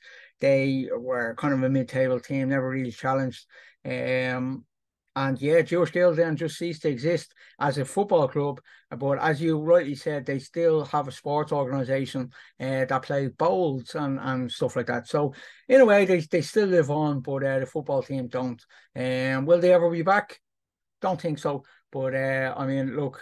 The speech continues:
it, it, it's a, it was a nice little story to have in there. Um, and as I said, I only covered two clubs in Africa, the continent, unfortunately, 'cause the continent of Africa is quite hard to research.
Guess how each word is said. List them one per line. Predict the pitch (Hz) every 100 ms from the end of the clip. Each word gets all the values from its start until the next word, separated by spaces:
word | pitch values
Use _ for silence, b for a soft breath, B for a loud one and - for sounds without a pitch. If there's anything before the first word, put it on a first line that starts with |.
| - -
it, | 117 -
it, | 127 - -
it's | 156 180
a, | 190
it |
was | 214 214
a |
nice | 269 247 214
little | 143
story | 151 170 165 156
to | 147
have | 143 143
in | 143 131
there. | 135 120 b b -
Um, | 131 131 127 127
and | 131 131 123 -
as | 170
I | 165
said, | 139 160 143
I | 160
only | 208 190
covered | 196 180 165
two | 175 165
clubs | - 156 139 -
in | 165 147 147 139 -
Africa, | 156 160 147 139 127
the | 135
continent, | 147 151 151 131 120
unfortunately, | 127 117 139 147 147 131 117 B B B
'cause | 131 127 - - 120
the | -
continent | - 170 185 170 147
of | 143
Africa | 143 143 143 131
is | 120
quite | - 156 170 160
hard | 156 143
to |
research. | 139 143 143 127